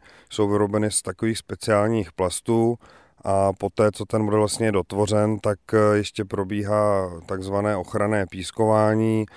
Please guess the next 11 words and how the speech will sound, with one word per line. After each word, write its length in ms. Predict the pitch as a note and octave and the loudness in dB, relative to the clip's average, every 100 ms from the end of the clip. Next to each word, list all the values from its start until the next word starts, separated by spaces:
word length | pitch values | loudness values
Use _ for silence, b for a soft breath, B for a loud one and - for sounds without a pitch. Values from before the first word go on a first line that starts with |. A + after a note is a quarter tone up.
| B B | B B
a 200 | - G2 | -2 0
několik 440 | G2+ G2 G#2+ G#2 G#2 | 0 0 0 0 2
nátěrů 540 | G2+ F#2+ F2+ G#2 G#2 | 2 2 2 0 0
tak, 260 | G2 G2 - | 0 -2 -2
aby 200 | G2 G2+ | -6 -4
vlastně 340 | G2 - A2+ | -4 -4 -4
mohl 320 | G#2+ G2 G2 | -2 -2 -2
model 360 | G2+ G2+ G2+ G2+ | -2 0 0 0
odolávat 580 | F#2+ G2 F#2+ F#2+ G2 G2 | -2 -2 2 2 2 0
bez 160 | G2 | -4
problémů 640 | - F#2+ F#2+ F#2+ F#2+ G2 | -8 -8 -2 0 0 -2